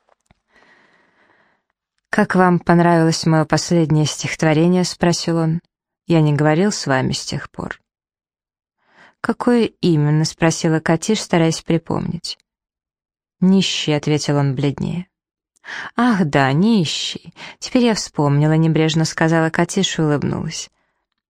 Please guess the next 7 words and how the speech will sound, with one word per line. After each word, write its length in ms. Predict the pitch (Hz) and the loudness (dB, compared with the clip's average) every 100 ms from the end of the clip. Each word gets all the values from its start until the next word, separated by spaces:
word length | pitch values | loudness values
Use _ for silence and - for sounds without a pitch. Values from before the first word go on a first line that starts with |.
| _ | _
«Я 140 | 170 165 | 0 2
вообще 400 | 139 - - 175 | 0 -2 -2 0
нахожу, 360 | 269 254 180 | 0 0 2
Мишель, 360 | 165 156 - 147 | 0 0 -2 -2
что 180 | - 165 | -2 0
ваша 240 | 151 - | 0 -2
поэзия 580 | - 151 160 156 156 147 | -2 2 2 2 0 -2